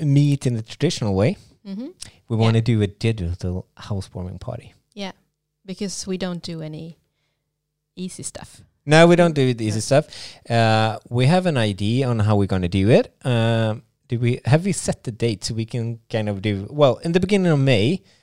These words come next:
Speaker 1: please look
Speaker 2: Yeah.
Speaker 1: in the description and thank you. Uh, if,
Speaker 2: <laughs>
Speaker 1: whatever. But, um, uh, we have set the date,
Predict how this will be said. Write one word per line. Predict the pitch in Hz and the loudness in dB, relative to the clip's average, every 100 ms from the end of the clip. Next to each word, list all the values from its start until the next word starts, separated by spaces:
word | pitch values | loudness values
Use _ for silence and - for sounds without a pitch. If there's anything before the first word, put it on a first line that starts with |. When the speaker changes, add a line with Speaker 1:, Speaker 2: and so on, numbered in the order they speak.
| _ _ | _ _
Speaker 1:
please | 135 127 | -2 0
look | 135 123 | 0 0
Speaker 2:
Yeah. | |
Speaker 1:
in | 113 | 0
the | 104 | 0
description | - 107 - 113 104 | -2 -2 -2 -4 -2
and | 104 | -2
thank | 107 110 110 | -2 -4 -4
you. | 101 - - - | -6 -10 -18 -4
Uh, | 117 117 113 147 | 0 2 4 2
if, | 135 - | 0 -6
Speaker 2:
<laughs> | - | 0
Speaker 1:
whatever. | 120 110 113 - | 2 4 2 2
But, | 131 131 - - _ 139 | 2 2 -2 -16 _ -2
um, | 123 123 123 123 - _ _ _ _ _ - | 0 0 0 -4 -8 _ _ _ _ _ -4
uh, | 113 110 107 107 120 | 0 2 2 0 2
we | 147 | 2
have | 175 | 2
set | - 170 | -2 -4
the | 127 | -4
date, | 113 107 139 - | 0 0 0 -6